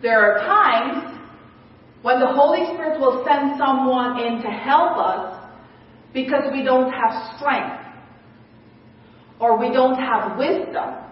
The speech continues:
or we don't have the tools, or whatever. But whenever the Holy Spirit sends one, someone in, it is for a season. It is to get you through that season.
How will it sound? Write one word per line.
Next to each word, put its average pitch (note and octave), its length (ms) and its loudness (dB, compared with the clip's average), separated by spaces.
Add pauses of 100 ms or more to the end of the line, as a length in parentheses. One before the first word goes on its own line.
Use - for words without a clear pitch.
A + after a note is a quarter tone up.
(1200)
or A#3 180 4
we B3+ 160 0
don't C4 280 2
have B3+ 340 -2
the - 240 -6
tools, C4 680 -2
or A3 120 0
whatever. A3+ 520 -2 (200)
But A3 180 4
whenever C#4 540 4
the A4 100 4
Holy D#4+ 400 2
Spirit C4+ 280 -2
sends A3+ 320 -2
one, G3+ 340 -4
someone G#3 340 -2
in, - 480 -4 (380)
it A#3+ 80 2
is A#3+ 240 4
for A#3 160 2
a G#3 400 0
season. - 880 -2 (1500)
It A#3+ 140 4
is A#3 200 -2
to G#3+ 200 0
get B3+ 360 2
you D#4 260 -6
through B3+ 360 2
that - 380 0
season. A3 640 -10